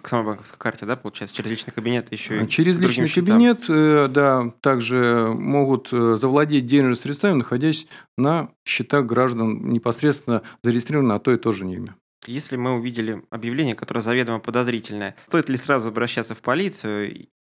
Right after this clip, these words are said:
Speaker 1: и как вообще можно повлиять на то, чтобы вот это вот объявление сомнительно исчезло?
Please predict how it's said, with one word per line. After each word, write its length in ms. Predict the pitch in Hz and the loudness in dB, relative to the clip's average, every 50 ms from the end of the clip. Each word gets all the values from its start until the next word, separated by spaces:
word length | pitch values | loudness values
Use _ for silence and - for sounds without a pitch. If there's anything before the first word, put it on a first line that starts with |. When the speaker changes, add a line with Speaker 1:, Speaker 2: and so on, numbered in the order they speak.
| _ _ - | _ _ -12
Speaker 1:
и 380 | 123 117 113 120 117 117 110 _ | -10 -8 -6 -6 -6 -8 -10 _
как 240 | - 147 139 - - | -4 -4 -4 -4 -4
вообще 220 | 123 117 - - | -8 -6 -4 -2
можно 240 | 123 131 120 113 110 | -2 -2 -2 -2 -4
повлиять 400 | - 120 120 127 151 175 156 - | -4 -4 -2 -2 -2 -2 -2 -4
на 100 | 113 107 | -4 -6
то, 100 | - 117 | -8 -8
чтобы 300 | - - - 107 107 104 104 | -10 -10 -12 -12 -12 -10 -10
вот 140 | 104 110 127 | -8 -6 -6
это 120 | 120 104 | -6 -6
вот 140 | 110 107 - | -8 -10 -10
объявление 480 | 110 110 113 123 143 135 113 104 104 104 | -8 -8 -6 -6 -4 -4 -4 -4 -6 -6
сомнительно 580 | - - 110 110 113 113 110 110 104 101 104 107 | -6 -6 -4 -4 -4 -4 -4 -6 -8 -6 -6 -4
исчезло? 420 | 107 - - 104 101 95 - - | -4 -6 -6 -8 -10 -10 -12 -18